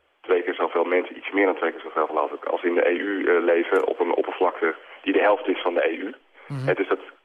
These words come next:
Speaker 1: k-, kan je aan het denken zetten over de bevolkingsdruk hier. Ehm, dat is prachtig, alleen die, die democratie werkt, ehm, niet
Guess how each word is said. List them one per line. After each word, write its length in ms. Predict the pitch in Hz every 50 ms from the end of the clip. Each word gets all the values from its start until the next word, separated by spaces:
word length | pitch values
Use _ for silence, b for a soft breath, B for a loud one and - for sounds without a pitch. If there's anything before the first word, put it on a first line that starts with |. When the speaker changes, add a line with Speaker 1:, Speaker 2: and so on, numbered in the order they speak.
| _ _
Speaker 1:
k-, 200 | _ - 110 -
kan 140 | - 110 107
je 80 | 107 104
aan 60 | -
het 120 | 101 95
denken 260 | - 101 104 107 104 -
zetten 280 | - 98 - - 73
over 180 | 92 95 - -
de 60 | 95
bevolkingsdruk 600 | - - - 101 95 - 92 87 - 87 87 -
hier. 200 | - 87 90 - - B B B B B B B B B -
Ehm, 360 | - 117 123 120 117 110 113
dat 160 | 113 151 -
is 120 | - - -
prachtig, 560 | - 147 165 170 - - 202 202 - - -
alleen 340 | - 131 139 139 135 131 127
die, 140 | 131 139 -
die 120 | - 135 127
democratie 840 | - 131 131 127 123 - 127 120 - - - 147 139 139 - - -
werkt, 320 | - 127 123 117 113 - - - - -
ehm, 340 | - 110 107 101 95 92 92 87 85 - - -
niet 380 | - - 101 107 120 127 127